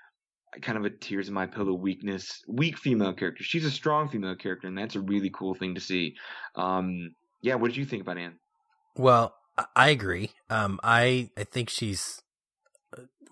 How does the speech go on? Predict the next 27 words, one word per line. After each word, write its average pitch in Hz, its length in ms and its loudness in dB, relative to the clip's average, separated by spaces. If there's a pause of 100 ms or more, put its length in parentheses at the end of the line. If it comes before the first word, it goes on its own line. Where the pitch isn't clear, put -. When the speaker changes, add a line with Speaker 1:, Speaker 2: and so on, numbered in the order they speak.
(100)
Speaker 2:
wonderful, 98 680 -2
<laughs> - 140 -2
and 147 140 4
I, 127 240 6
<laughs> - 20 8
you 214 120 10
know, 160 120 10
I - 40 12
mean, 143 120 8
I, 131 220 8
she's, 135 360 0
she's 135 180 0
a 131 60 4
huge 170 480 0 (280)
crush - 640 2
when 104 100 -6
it 101 80 -6
comes 101 280 -4
to 95 380 -2 (360)
actresses 95 640 6
Speaker 1:
Oh. 95 260 0
Speaker 2:
because, 95 720 0
Speaker 1:
Oh, 113 560 0 (240)
Speaker 2:
um, 107 340 2
Speaker 1:
that's 117 280 0
where 95 100 -8
it's - 80 -14